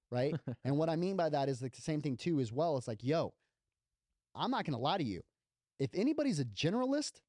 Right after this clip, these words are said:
Speaker 1: I think it's probably me.
Speaker 2: Yeah.
Speaker 1: And what I mean by that is, like,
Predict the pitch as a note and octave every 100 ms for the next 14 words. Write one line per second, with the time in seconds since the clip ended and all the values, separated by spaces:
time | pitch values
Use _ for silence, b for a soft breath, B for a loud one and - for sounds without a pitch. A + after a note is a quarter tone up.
0 | - C#3+ F4 F#4 - B3 D4+ C#3+ C#3 D4
1 | C#3+ - - G2+ G2 A2 _ _ _ _
2 | _ - D#3+ A3+ G3+ C#4+ F4 A#3 F3+ E3+
3 | D3 D3+ B2